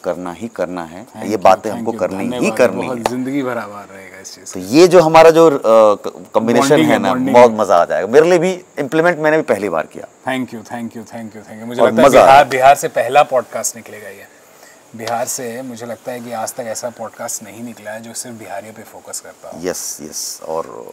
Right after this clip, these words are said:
Speaker 1: अच्छा जाएगा, अच्छी बातें हुई है।
Speaker 2: Thank you, thank you, thank you।
Speaker 1: अलग सवाल किया गया, मुझसे भी कई तरह के चीज़ें हो रही हैं आजकल, podcast, सारी चीज़ें, क्योंकि थोड़ा सा जो चाह रहा था आदमी उस जग-, उस स्थिति में आ गया है। तो बहुत जगह हम भी दे रहे हैं, इंटरव्यूज़ दे रहे हैं, आज भी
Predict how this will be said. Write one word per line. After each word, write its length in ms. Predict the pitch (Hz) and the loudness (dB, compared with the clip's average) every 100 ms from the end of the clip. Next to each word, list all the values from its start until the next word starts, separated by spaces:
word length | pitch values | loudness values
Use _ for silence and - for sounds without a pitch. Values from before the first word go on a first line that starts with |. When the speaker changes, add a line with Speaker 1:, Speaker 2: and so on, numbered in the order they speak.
| - | -12
Speaker 1:
अच्छा 300 | - - 165 | -10 -6 -4
जाएगा, 240 | 123 95 107 | 0 -2 -4
अच्छी 220 | - 120 | -10 -6
बातें 260 | 92 - | -6 -6
हुई 140 | 90 85 | -12 -12
है। 140 | 82 | -14
Speaker 2:
Thank 380 | - 127 131 117 | -14 -12 -12 -14
you, 140 | 104 | -12
thank 200 | 131 135 | -8 -8
you, 100 | 139 | -8
thank 160 | 117 123 | -6 -2
you। 80 | 135 | 2
Speaker 1:
अलग 200 | 123 139 | 4 4
सवाल 340 | - 123 127 | 4 6 6
किया 240 | 120 123 120 | 4 2 4
गया, 140 | 120 | 2
मुझसे 260 | 113 - 127 | 0 -2 -2
भी 60 | |
कई 160 | 120 120 | 0 0
तरह 260 | - 117 | 0 -2
के 120 | 113 117 | -2 -4
चीज़ें 480 | - - 107 95 | -8 -14 -6 -4
हो 140 | 107 110 | -2 -2
रही 160 | 107 | -2
हैं 80 | 95 | -4
आजकल, 220 | 87 - | -6 -6
podcast, 480 | 98 92 92 95 - _ - | -4 -4 -4 -6 -10 _ -12
सारी 220 | - 101 | -8 -6
चीज़ें, 280 | 98 95 101 | -6 -8 -8
क्योंकि 280 | 101 87 95 | -8 -12 -12
थोड़ा 240 | - 92 | -8 -8
सा 280 | 85 85 65 - - _ - - _ 80 | -4 -6 -6 -12 -20 _ -20 -20 _ -20
जो 160 | 80 95 | -12 -6
चाह 240 | 101 101 | -2 2
रहा 140 | 110 | 2
था 140 | 104 98 | 2 -2
आदमी 180 | 95 104 | -6 -6
उस 60 | |
जग-, 140 | 92 - | -6 -8
उस 140 | 95 | -12
स्थिति 200 | 101 110 | -12 -8
में 120 | 92 | -4
आ 80 | 90 | -4
गया 180 | 87 76 | -4 -8
है। 120 | 78 _ _ _ _ - - - _ | -12 _ _ _ _ -20 -20 -20 _
तो 60 | - | -2
बहुत 200 | 135 147 | 2 6
जगह 160 | 151 139 | 6 4
हम 120 | 135 | 0
भी 80 | 143 | 0
दे 80 | |
रहे 80 | 131 | 2
हैं, 100 | 120 | 0
इंटरव्यूज़ 320 | 113 104 107 | -4 -6 -6
दे 80 | 92 | -4
रहे 80 | 95 | 0
हैं, 60 | 92 | 2
आज 140 | 95 | 2
भी 160 | 113 | 0